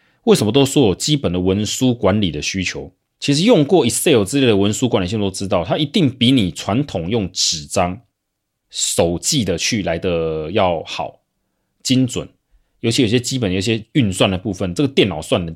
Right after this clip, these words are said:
加减，呃，基本的加减法，那么账单之类的哦，进出货资料，绝对是比你用那个手去记，计算机慢慢加来的怎么样？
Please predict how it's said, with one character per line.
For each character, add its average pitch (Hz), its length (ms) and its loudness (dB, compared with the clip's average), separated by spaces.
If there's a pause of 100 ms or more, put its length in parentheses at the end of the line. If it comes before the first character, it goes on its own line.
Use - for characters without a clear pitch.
加 120 200 4
减， 107 180 -4
呃， 85 120 -8
基 156 160 -6
本 113 140 0
的 87 100 -4
加 110 240 2
减 98 220 -2
法， 80 160 -6
那 87 80 -8
么 87 200 -4
账 92 240 -2
单 95 220 0
之 95 140 -4
类 90 120 0
的 76 140 -6
哦， 76 180 -14 (320)
进 104 160 -4
出 107 140 -2
货 101 160 2
资 95 160 -6
料， 92 180 -4 (240)
绝 170 140 0
对 233 140 0
是 180 120 -6
比 127 240 -6
你 90 280 -4
用 117 240 -2
那 113 60 -2
个 98 140 -4
手 78 320 -6
去 117 160 -6
记， 113 360 -6 (240)
计 127 120 -4
算 117 200 0
机 120 120 -2
慢 113 220 2
慢 110 140 -2
加 107 240 0
来 90 160 0
的 95 100 0
怎 90 100 -8
么 76 140 -10
样？ 85 240 -6